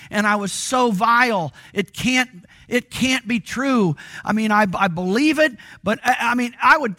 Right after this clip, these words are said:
I prayed probably sixty, seventy, hundred times, "Uh, Lord, if I'm not saved, I, I'm gonna admit I'm a, I admit I'm a sinner." I prayed the sinner's prayer over and over and over.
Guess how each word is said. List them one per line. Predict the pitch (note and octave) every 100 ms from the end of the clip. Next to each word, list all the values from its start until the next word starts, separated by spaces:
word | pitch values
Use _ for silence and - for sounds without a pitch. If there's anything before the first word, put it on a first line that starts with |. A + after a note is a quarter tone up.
| A#3+
I | A#3+
prayed | F#3+ A3+ F#3
probably | F#3 F#3
sixty, | - A3 - G#3+
seventy, | F#3 G#3+ G3+ G3+ F#3
hundred | G3 G#3+ F#3
times, | F#3 F#3 D#3+ D3 C#3+ - - - -
"Uh, | -
Lord, | A#2+ E3 E3+
if | B2+
I'm | D3+ F3+
not | E3 E3+ -
saved, | - D#3 D#3 D#3 D3 - - _ -
I, | C3 C#3+
I'm | C3+ C3+
gonna | C3+ C3
admit | B2+ C3+ F3
I'm | F#3+ F3
a, | E3
I | C#3+
admit | D3 C#3+ E3+
I'm | F#3+ F#3+
a | E3+
sinner." | - F3 E3
I | D3+
prayed | C3 E3 F#3 E3
the | D#3
sinner's | C#3 G3 G3+ F#3+
prayer | D#3+ F3 D3 D#3
over | A#3+ A3+ F3+ D#3+
and | E3
over | A3+ G3 F#3
and |
over. | F#3 F3 C#3+